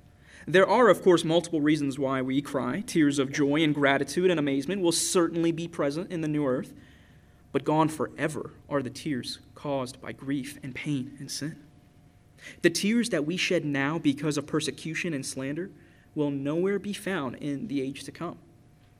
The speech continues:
But look closely at what is said in verse four. It isn't the case that you and I will wipe away our own tears.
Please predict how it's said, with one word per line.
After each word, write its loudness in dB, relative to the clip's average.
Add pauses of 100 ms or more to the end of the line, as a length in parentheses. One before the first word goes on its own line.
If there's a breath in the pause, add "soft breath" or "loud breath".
(460 loud breath)
But 6
look 4
closely 6
at 4
what 4
is 2
said 2
in -4
verse -2
four. -2 (880 loud breath)
It 8
isn't 8
the 4
case 4
that 6
you 4
and 4
I 4
will 6
wipe 6
away 4
our 4
own -2
tears. -8